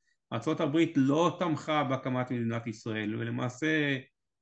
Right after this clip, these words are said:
במ-, במידה רבה חלקים בממשל ניסו לבלום את הדבר הזה. זה, לא צריך לשכוח את זה.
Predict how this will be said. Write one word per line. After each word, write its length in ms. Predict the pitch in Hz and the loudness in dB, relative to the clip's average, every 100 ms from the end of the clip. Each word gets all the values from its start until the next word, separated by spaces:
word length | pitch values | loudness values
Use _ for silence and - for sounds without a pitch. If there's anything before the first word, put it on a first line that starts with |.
| _ | _
במ-, 420 | 117 123 135 139 | -2 0 0 0
במידה 500 | 117 127 127 120 156 | 0 2 2 2 2
רבה 560 | 156 143 117 139 147 139 | 2 0 0 2 2 2
חלקים 580 | - 123 117 - 156 147 | 0 -2 -2 -2 0 2
בממשל 500 | 135 127 117 - 135 | 2 0 -2 -2 -2
ניסו 340 | 127 123 143 | -2 -2 -2
לבלום 320 | 131 117 131 131 | -2 -2 -4 -4
את 40 | |
הדבר 380 | 120 117 127 127 | -4 -4 -4 -6
הזה. 160 | 117 117 - _ _ _ _ _ _ _ _ _ _ _ _ _ - | -8 -12 -16 _ _ _ _ _ _ _ _ _ _ _ _ _ -12
זה, 280 | 107 120 - - _ | -6 -6 -6 -12 _
לא 340 | 151 - 135 139 | -12 -4 -2 -2
צריך 280 | - 147 | -4 -4
לשכוח 460 | 135 - - 123 - | -6 -8 -10 -12 -10
את 100 | |
זה. 60 | 120 | -12